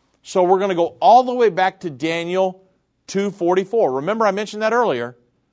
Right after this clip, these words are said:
that the ten toes are the same thing as these ten horns? Daniel two forty-four refers to these last ten kings as well, but it symbolizes them in a different way.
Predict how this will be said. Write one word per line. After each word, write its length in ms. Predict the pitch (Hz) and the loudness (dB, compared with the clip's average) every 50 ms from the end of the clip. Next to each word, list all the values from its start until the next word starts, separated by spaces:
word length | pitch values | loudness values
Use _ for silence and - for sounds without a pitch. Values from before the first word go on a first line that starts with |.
| _ _ _ | _ _ _
that 160 | - 131 - | -12 -10 -10
the 80 | - 139 | -10 -12
ten 380 | - - - 190 190 190 185 - | -10 -6 -4 -4 -4 -4 -6 -2
toes 340 | 185 190 208 208 190 156 | 0 2 2 2 0 -2
are 60 | 175 151 | -6 -8
the 80 | 139 | -8
same 280 | 123 - 185 190 190 175 | -8 -6 -6 -6 -6 -6
thing 200 | - 190 190 185 | -8 -8 -8 -8
as 100 | 156 135 | -8 -8
these 160 | 156 143 - | -10 -12 -12
ten 280 | - - 185 196 185 165 | -12 -10 -10 -8 -8 -6
horns? 500 | 156 175 185 202 220 233 226 - - _ _ _ _ _ _ _ _ _ _ _ _ _ _ _ _ 113 | -4 -4 -4 -4 -4 -6 -10 -14 -18 _ _ _ _ _ _ _ _ _ _ _ _ _ _ _ _ -6
Daniel 380 | 107 175 202 226 240 240 233 208 | -2 0 0 0 0 0 -2 -2
two 240 | - - 247 277 269 | -2 -4 -4 -4 -4
forty-four 540 | - 254 247 240 240 - 220 214 214 208 185 | -4 -4 -4 -4 -4 -4 0 2 2 2 2
refers 460 | 170 160 151 - 226 233 220 196 - | 0 -2 0 0 0 0 0 -2 -4
to 100 | - 180 | -8 -8
these 260 | 165 170 151 120 123 | -8 -8 -8 -8 -6
last 420 | 147 165 180 190 196 - - - | -4 -4 -4 -4 -4 -8 -12 -12
ten 300 | - 196 190 180 180 170 | -10 -10 -8 -8 -10 -12
kings 680 | 156 - 226 233 233 190 165 156 160 170 180 175 - - _ _ _ _ _ _ _ _ _ _ _ _ _ _ _ _ _ _ _ _ _ _ _ _ _ _ _ - | -14 -10 -10 -8 -6 -6 -8 -8 -10 -10 -12 -12 -16 -20 _ _ _ _ _ _ _ _ _ _ _ _ _ _ _ _ _ _ _ _ _ _ _ _ _ _ _ -2
as 260 | 170 170 165 127 160 | 0 0 0 0 0
well, 240 | 180 226 240 233 190 | 2 4 4 4 4
but 140 | 175 185 | 2 0
it 100 | 170 - | 0 -2
symbolizes 840 | - - - 269 294 285 233 190 165 151 143 143 131 165 175 151 127 | -8 -6 -2 -2 -2 0 0 0 0 2 0 0 -2 -4 -10 -10 -8
them 280 | 131 151 151 160 170 180 | -6 -6 -6 -6 -6 -8
in 140 | 113 151 147 | -10 -12 -10
a 40 | 143 | -8
different 320 | 139 147 143 175 165 120 | -8 -8 -8 -8 -10 -8
way. 320 | 190 254 220 139 95 90 | -8 -8 -8 -8 -10 -14